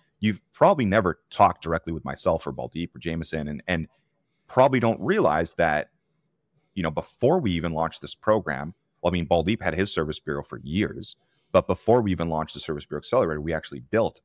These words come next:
a service bureau that was doing over, you know, over ten thousand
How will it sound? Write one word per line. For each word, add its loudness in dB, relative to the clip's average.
a -10
service -6
bureau -4
that -6
was -14
doing -2
over, 2
you -2
know, -2
over 0
ten -4
thousand -2